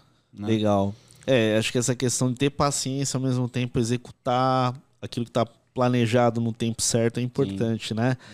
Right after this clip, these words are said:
Speaker 2: E tem alguma estratégia legal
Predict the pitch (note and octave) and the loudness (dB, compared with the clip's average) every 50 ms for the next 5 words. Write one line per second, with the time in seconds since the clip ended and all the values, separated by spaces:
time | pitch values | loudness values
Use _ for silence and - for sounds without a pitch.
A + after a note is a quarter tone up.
0 | - - - - - - - - _ F3+ F#3+ G3+ F#3+ - _ - A3 A#3+ C4 C#4+ | -20 -20 -20 -20 -20 -20 -20 -8 _ 0 0 0 0 -4 _ 0 0 2 4 2
1 | A#3 F#3+ F3 F3 F3 F3 - - - G3+ G3 - - G#3+ G3 F3+ - - E3+ D#3 | 2 4 4 2 2 2 0 -2 -4 -2 -2 0 0 2 0 0 2 2 2 2
2 | D3+ D3+ C#3+ D3 E3 E3 D3 C3 B2+ C3 C#3 D3+ D3+ - | 4 4 4 4 4 4 4 4 4 4 4 2 0 -6